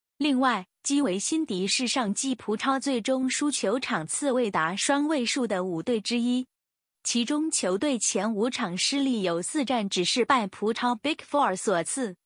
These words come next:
也算是非战之罪。示意面对实力直属一般的费利拿，基维辛迪主场称雄问题不大。另一边厢，费利拿上季退步明显，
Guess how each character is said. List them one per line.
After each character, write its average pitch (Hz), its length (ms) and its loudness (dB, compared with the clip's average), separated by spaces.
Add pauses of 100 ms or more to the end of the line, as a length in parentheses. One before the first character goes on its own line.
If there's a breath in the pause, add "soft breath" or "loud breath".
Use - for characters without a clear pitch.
(460)
也 202 220 2
算 269 260 0
是 233 260 2
非 277 240 0
战 269 240 0
之 254 200 0
罪。 214 320 0 (400)
示 - 180 0
意 277 180 2
面 269 240 2
对 233 220 2
实 190 220 0
力 220 240 -2
直 233 240 -2
属 202 200 0
一 247 160 0
般 277 220 2
的 214 120 0
费 262 200 0
利 262 200 0
拿， 165 340 0 (180)
基 285 180 0
维 214 220 0
辛 285 280 0
迪 202 200 -2
主 220 200 0
场 196 280 -2
称 285 240 0
雄 226 240 0
问 262 200 2
题 185 200 -4
不 185 180 -2
大。 208 300 0 (1000)
另 294 260 2
一 269 140 0
边 247 220 0
厢， 247 380 0 (140)
费 302 260 0
利 277 180 2
拿 180 220 2
上 226 320 0
季 294 180 0
退 294 300 0
步 262 160 -2
明 208 240 2
显， 170 320 0